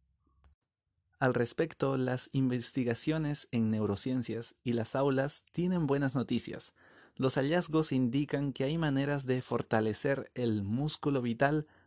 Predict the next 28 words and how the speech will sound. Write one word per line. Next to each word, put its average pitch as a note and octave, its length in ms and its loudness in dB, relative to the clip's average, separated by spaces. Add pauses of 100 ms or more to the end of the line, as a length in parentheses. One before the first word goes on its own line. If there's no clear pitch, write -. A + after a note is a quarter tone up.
de A#2+ 180 4
nuestra A#2 320 2
mente. G#2+ 400 0 (1300)
La A#2+ 360 2
atención C#3+ 720 0
funciona D3 640 0
de C3+ 140 2
manera B2+ 400 0
muy C3 240 0
semejante C3+ 840 -2
a B2+ 100 0
la A#2 120 2
musculatura. A2+ 800 0 (360)
Si - 200 -6
la A#2 160 2
usamos E3+ 460 -2
poco, C#3+ 420 2
se A#2+ 240 -4
atrofia. A#2 580 -4 (420)
Si - 160 -4
la A#2 140 4
ponemos C#3+ 400 2
en C3+ 100 0
acción, D#3+ 480 0 (100)
se A#2 200 0
desarrolla. A2+ 640 -2 (880)
Como C#3+ 240 0
veremos, D3+ 540 2